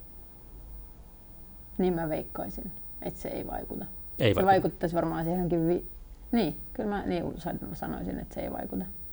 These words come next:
Speaker 1: Mut ennakkoon ajatuksena se, että mä ajattelen vaikka, että ensi kesänä on jotain,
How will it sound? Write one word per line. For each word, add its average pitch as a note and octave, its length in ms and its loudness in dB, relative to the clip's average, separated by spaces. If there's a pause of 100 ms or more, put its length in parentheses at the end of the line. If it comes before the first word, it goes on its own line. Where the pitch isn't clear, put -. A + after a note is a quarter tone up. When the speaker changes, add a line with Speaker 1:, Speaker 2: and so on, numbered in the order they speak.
(300)
Speaker 1:
Mut F#3 220 0
ennakkoon F#3+ 600 2
ajatuksena E3+ 720 2
se, C#3+ 180 0
että - 220 -6
mä C#3+ 100 -4
ajattelen C#3+ 380 -2
vaikka, D3 220 -4
että D#3+ 160 -6
ensi D#3 140 -6
kesänä D#3 340 -4
on C#3+ 80 -2
jotain, - 460 0